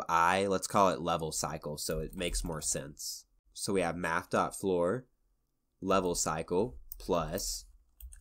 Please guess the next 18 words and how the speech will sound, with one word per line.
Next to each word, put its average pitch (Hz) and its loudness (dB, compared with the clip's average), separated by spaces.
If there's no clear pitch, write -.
our 85 2
first 95 2
pass 95 0
value, 90 0
which 98 4
if 95 -2
we 101 2
go 98 4
back 98 2
into 104 -2
our 82 2
notepad, 87 0
we'll 85 -2
see 82 0
it's 78 -6
level 85 0
cycle 87 2
plus 80 0